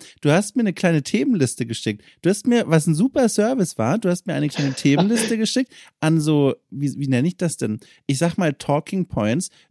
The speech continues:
äh, von denen du gemeint hast, „Guck mal, da könnte man zum Beispiel drüber sprechen.“ Und da habe ich mich gefragt, das ist ja so ein nettes Angebot, kommt das jetzt, weil du so ein Vorbereitungstyp bist, dem das eine Sicherheit gibt, oder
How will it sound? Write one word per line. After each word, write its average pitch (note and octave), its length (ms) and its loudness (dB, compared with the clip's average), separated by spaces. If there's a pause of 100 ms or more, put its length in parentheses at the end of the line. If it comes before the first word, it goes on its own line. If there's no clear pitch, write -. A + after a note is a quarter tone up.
(140)
äh, D3 320 4
von E3 200 -2
denen G#3+ 160 0
du G#3 80 0
gemeint F#3+ 320 0
hast, G#3 100 -4
„Guck - 180 -12
mal, - 220 -4
da C#3 160 2
könnte B3+ 300 0
man A3+ 180 0
zum G3+ 140 -6
Beispiel E3 320 0
drüber D3 260 0
sprechen.“ A2 400 -4 (240)
Und D3+ 140 4
da C#3+ 100 2
habe A3 160 0
ich B3 60 2
mich A#3+ 160 0
gefragt, F3 400 -4
das C3+ 100 -4
ist - 160 -8
ja C3+ 80 -2
so C3+ 160 -4
ein A#3 140 0
nettes F#3 260 0
Angebot, D#3 520 2 (260)
kommt G3 340 2
das C4+ 220 -2
jetzt, A#3+ 320 -4
weil C#3+ 180 4
du E3 540 2
so D3+ 280 -2
ein B2 460 -2 (160)
Vorbereitungstyp F#3 1080 0
bist, - 280 -4
dem D3+ 140 2
das C3+ 240 0
eine C3 140 -2
Sicherheit F#3+ 480 -2
gibt, G#3+ 180 -6
oder D3 300 4